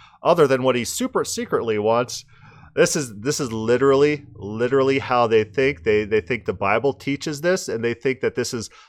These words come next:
like, legitimate theology taught in the Bible.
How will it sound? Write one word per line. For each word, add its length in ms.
like, 180
legitimate 880
theology 680
taught 340
in 100
the 80
Bible. 540